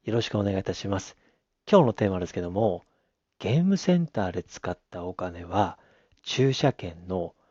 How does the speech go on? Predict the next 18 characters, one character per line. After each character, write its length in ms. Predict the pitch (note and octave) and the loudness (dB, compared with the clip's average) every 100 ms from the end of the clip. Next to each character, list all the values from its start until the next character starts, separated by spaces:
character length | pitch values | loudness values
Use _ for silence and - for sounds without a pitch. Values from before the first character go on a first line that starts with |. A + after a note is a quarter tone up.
| _ _ _ _ _ - | _ _ _ _ _ -4
何 280 | G#2 C3 C3 | 0 0 2
千 280 | C3 B2+ | 4 4
円 240 | B2+ B2 - | 4 2 0
以 160 | C3 B2+ | 2 2
上 300 | G#2 F2 F2 | 2 0 -4
に 220 | F#2 F2 _ _ _ _ | -10 -14 _ _ _ _
含 360 | - - C3+ | -14 -2 2
ま 160 | C#3+ D3+ | 6 8
れ 100 | D#3 | 8
る 80 | D3 | 8
の 160 | C#3+ | 4
か 160 | C#3+ B2+ | 2 2
問 240 | B2 D#3+ | 6 6
題 140 | G#2+ F#2 | 4 -2
っ 20 | |
て 220 | _ | _
い 40 | |
う、 40 | F2+ | -12